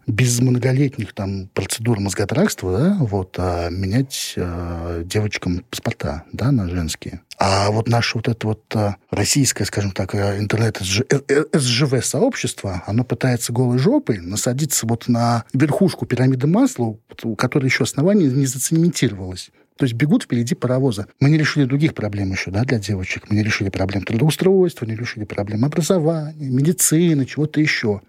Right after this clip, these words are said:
А мы уже хотим, чтобы Вова там из железнодорожного депо не употреблял слово «трап». Слушай, х-, он, ну, вот как,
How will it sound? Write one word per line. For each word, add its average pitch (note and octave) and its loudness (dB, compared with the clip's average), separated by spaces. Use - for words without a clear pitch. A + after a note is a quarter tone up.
А D3 2
мы G3 8
уже B2+ 2
хотим, B3 0
чтобы A#2 -6
Вова A#2 2
там A2 -4
из A2+ -2
железнодорожного A#2 0
депо A2+ 0
не A2+ 0
употреблял C3+ 2
слово C#3+ 0
«трап». F#2 -4
Слушай, A#2+ 0
х-, - 0
он, E3+ 4
ну, C#3+ 2
вот D#3 0
как, C#3+ 0